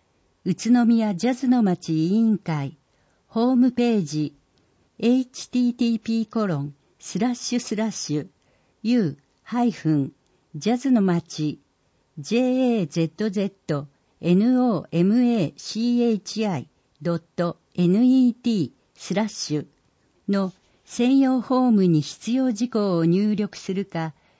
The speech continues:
観光交流課、市役所七階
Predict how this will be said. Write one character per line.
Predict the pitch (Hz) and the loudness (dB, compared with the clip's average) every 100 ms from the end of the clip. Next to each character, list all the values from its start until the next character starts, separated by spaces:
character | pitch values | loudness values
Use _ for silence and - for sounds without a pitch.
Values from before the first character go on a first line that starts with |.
| _ _ | _ _
観 | 208 233 247 | -2 0 0
光 | 269 254 - | 0 -2 -2
交 | 240 240 | 0 0
流 | 220 220 | 0 -2
課、 | 208 196 170 - _ _ _ _ _ | -4 -6 -6 -10 _ _ _ _ _
市 | - 185 | -10 -4
役 | 226 262 | -4 -4
所 | - 180 | -6 -2
七 | 170 160 180 | 0 -2 -4
階 | 170 160 | -4 -6